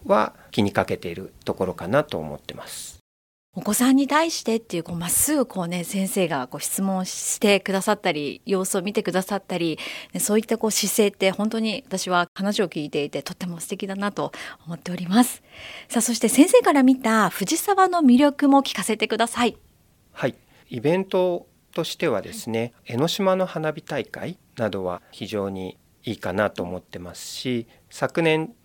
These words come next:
Speaker 1: 秋に見に行ったんですけれども、まあ、ちょっと短くなって二十分ぐらいだったと思うんですけど、私なんかには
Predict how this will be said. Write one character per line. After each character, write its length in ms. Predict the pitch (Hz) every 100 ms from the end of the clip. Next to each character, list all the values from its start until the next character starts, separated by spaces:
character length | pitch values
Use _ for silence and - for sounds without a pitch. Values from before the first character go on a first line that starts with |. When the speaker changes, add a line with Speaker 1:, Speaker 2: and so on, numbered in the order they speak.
| _
Speaker 1:
秋 260 | - 113 98
に 220 | 82 - _ _ _ -
見 120 | 101
に 100 | 90
行 80 | 85
っ 20 |
た 200 | - 87
ん 40 |
で 80 | 87
す 100 | 85
け 140 | - 92
れ 80 | 92
ど 120 | 107
も、 280 | 139 160 - _ -
ま 120 | 160
あ、 20 |
ち 120 | -
ょ 20 |
っ 20 | 214
と 160 | 127 -
短 280 | 160 170 208
く 100 | 202
な 120 | 110
っ 60 | 98
て 380 | _ 101 90 -
二 120 | 123
十 120 | 120 151
分 200 | - 156
ぐ 80 |
ら 100 | 143
い 20 | 98
だ 80 |
っ 40 | 90
た 140 | -
と 100 | -
思 160 | 90 90
う 40 |
ん 40 | 92
で 80 |
す 120 | 92 -
け 120 | 110
ど、 220 | 143 143 - - -
私 440 | 107 131 - 143
な 120 | 135
ん 80 | 131
か 140 | -
に 80 | 160
は 200 | 202 143